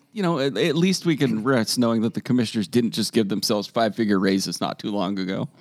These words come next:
<laughs> 'Cause I would feel really foolish, like a, just a red-ass buffoon, if I were sitting there with my extra, you know, ten, twelve thousand dollars a year and telling people,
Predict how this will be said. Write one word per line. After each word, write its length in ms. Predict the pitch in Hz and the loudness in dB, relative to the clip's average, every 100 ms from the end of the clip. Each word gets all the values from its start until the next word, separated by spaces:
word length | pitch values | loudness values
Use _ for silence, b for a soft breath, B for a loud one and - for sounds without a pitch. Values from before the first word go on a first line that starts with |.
| - | -8
<laughs> 320 | 196 180 - 170 | -8 -8 0 4
'Cause 140 | 160 | 6
I 140 | 170 208 | 8 6
would 160 | 190 | 6
feel 320 | - 214 170 | 4 6 6
really 760 | 151 170 220 233 185 147 123 110 | 4 0 4 6 6 6 4 2
foolish, 720 | - - 202 170 127 123 - | -2 -4 0 2 2 0 0
like 180 | 160 143 | 0 2
a, 100 | 117 | 2
just 300 | 117 175 - | 0 -2 2
a 120 | 110 | 2
red-ass 480 | 104 151 156 151 143 | 2 4 4 2 0
buffoon, 600 | - - 160 175 127 113 - B B B B | -6 -8 0 2 2 2 -2 B B B B
if 160 | 117 | 4
I 140 | 160 170 | 6 8
were 120 | 143 | 6
sitting 360 | - 190 185 135 | 4 4 6 6
there 200 | 123 120 | 6 4
with 140 | 117 | 4
my 200 | 135 127 | 4 6
extra, 500 | 143 151 - 135 117 | 4 2 0 2 2
you 140 | 147 | 2
know, 220 | 143 117 123 | 2 2 0
ten, 320 | - 139 123 | 0 0 2
twelve 320 | 143 135 - | 2 2 2
thousand 340 | 131 135 127 | 2 2 2
dollars 360 | 117 127 127 107 | 4 4 4 4
a 40 | 110 | 4
year 300 | 123 185 135 | 4 4 4
and 160 | 113 | 2
telling 220 | 139 147 135 | 2 2 2
people, 420 | 139 - 131 | -2 -2 -4